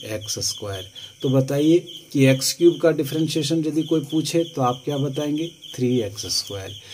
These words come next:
यदि बात कर लें x to the power four का, x to the power four का आप बताइए,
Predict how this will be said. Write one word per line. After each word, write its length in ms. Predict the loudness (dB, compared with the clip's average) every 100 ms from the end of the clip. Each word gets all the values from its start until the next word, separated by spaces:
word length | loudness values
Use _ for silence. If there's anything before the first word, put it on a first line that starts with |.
| -20 -4
यदि 200 | 4 6
बात 340 | 6 6 2 0
कर 120 | -2
लें 300 | 0 0 -2 -6 -16 0
x 300 | 2 2 2
to 140 | 4
the 120 | 6 4
power 340 | 4 4 4
four 400 | 2 -4 -6 -6 -8 -14
का, 120 | -16 -18 -20 -12 -4
x 140 | -2
to 200 | 2 4
the 100 | 4 4
power 220 | 4 2
four 240 | 0 -2 0
का 80 | -2
आप 80 |
बताइए, 460 | -2 -2 -2 -2 -2